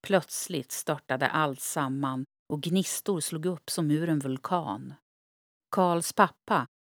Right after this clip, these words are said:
grosshandlaren Erik Söderlind, hade tårar i ögonen och sa stilla: "Nu har vi inte mer här att göra." Karl evakuerades med sin familj till en liten stuga vid Eriksberg utanför staden.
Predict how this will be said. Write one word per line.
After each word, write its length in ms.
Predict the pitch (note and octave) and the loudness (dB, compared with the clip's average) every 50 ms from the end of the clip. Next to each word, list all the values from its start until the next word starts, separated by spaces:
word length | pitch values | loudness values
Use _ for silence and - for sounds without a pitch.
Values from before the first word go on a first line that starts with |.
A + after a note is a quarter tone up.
| _ _ _ - | _ _ _ 2
grosshandlaren 920 | F#3 F3 E3 D3 C3+ - - - D#3+ D3+ D3 D3+ C#3+ C#3+ C#3 C#3 C#3 C#3+ C#3 | 4 4 4 4 2 -2 -2 0 2 2 4 4 2 2 2 2 2 0 0
Erik 400 | - F#3 E3 D3 C#3+ D#3 D#3+ - | 0 0 0 0 -2 -4 -4 -6
Söderlind, 800 | - - - F3 C#3+ C3+ C#3 D3 C#3+ E3 F3+ D#3+ C#3 C3 C3 C3+ - _ _ _ _ _ - | -6 -4 -2 0 0 0 -2 -4 -4 -4 -2 -2 0 -2 -2 -4 -8 _ _ _ _ _ -4
hade 200 | - F#3 F#3+ F#3 | -4 -2 -2 -4
tårar 520 | - - A3 F3 D3 C#3 C#3 E3+ F3+ E3 | -2 -2 -2 0 0 0 2 2 2 2
i 120 | D#3 D3+ D3+ | 2 2 2
ögonen 680 | C#3+ C3+ C3 C3 - D#3+ D#3 D#3+ D#3 C#3+ C#3+ D3 C#3+ - | 2 2 0 0 0 0 2 2 2 0 0 -2 -4 -6
och 280 | - - - - G3 - | -14 -14 -8 -6 -4 -4
sa 300 | - - D#3+ D3+ D3 D3 | 0 0 0 0 0 0
stilla: 600 | - - - D#3 C#3+ C#3 C3+ C#3 C3+ C3+ C#3+ C#3+ - _ _ _ _ _ _ - | -2 -2 -2 -2 -2 -2 -4 -4 -4 -4 -4 -8 -10 _ _ _ _ _ _ -4
"Nu 80 | A#3 A3 | -2 -2
har 260 | F#3 E3+ D3+ D3 D3 | 0 0 0 0 0
vi 80 | E3 | 0
inte 260 | E3+ D#3 C#3+ - C#3+ C#3+ | 0 -2 -2 -2 0 0
mer 260 | C#3+ C#3 C3 B2+ B2+ | 0 0 0 -2 -4
här 280 | C3 C#3 C#3 B2+ B2+ | -4 -4 -4 -4 -4
att 180 | B2+ B2+ - - | -6 -8 -6 -6
göra." 380 | D3 C3 C3 C3+ C3 C#3 C3+ - _ _ _ _ _ _ _ _ _ _ _ _ _ _ _ _ _ _ _ _ _ _ - | -6 -4 -4 -6 -8 -10 -10 -12 _ _ _ _ _ _ _ _ _ _ _ _ _ _ _ _ _ _ _ _ _ _ -8
Karl 380 | - - G3 F3+ D#3+ C#3+ C3+ C#3 - | 0 2 4 4 4 0 -2 -4 -2
evakuerades 920 | - F3 D#3+ F3 D#3+ - G3+ F3+ E3+ D#3+ F3+ G#3 G3+ F3+ D#3 D3 D3+ - - | -2 -2 0 -2 -2 -2 -2 0 0 0 -2 -2 -2 -4 -4 -4 -4 -4 -2
med 100 | D#3+ D#3 | -2 -2
sin 220 | - - C#3+ C#3+ C#3+ | 0 0 0 0 0
familj 540 | - - D#3 D3 C#3+ C#3 C3+ C#3 C#3 C#3 - _ _ _ _ - | 0 -2 0 0 2 0 0 -2 -6 -10 -12 _ _ _ _ -6
till 160 | - E3 D#3 | -4 -2 0
en 80 | D3+ D#3 | 0 0
liten 260 | D#3 D3+ - D#3+ D#3+ | -2 -2 -2 -2 -2
stuga 600 | - - - - G#3 E3 C3 C3+ C#3 - F#3+ F#3 | -2 -4 -2 -2 -2 -2 -2 -4 -4 -2 -2 -2
vid 180 | D#3 D3 C3+ D3+ | -2 -2 -2 -2
Eriksberg 880 | D3 D3+ D#3+ D3+ - - - - - G#3 F#3 C#3 B2+ C3 C3 C3+ D3+ - | -2 -2 -4 -4 -6 -6 -4 -2 0 0 2 0 0 -2 -4 -8 -8 -4
utanför 680 | F#3 F#3+ D#3+ C#3 - D3+ C#3+ C#3+ - F#3+ F3+ D#3+ C3 | -2 -2 -2 -2 -4 -6 -6 -2 0 0 0 0 0
staden. 580 | B2+ - - - C3 B2+ C3 C3 B2+ C3+ D3 | -2 -4 -4 -2 -4 -2 -4 -6 -6 -8 -8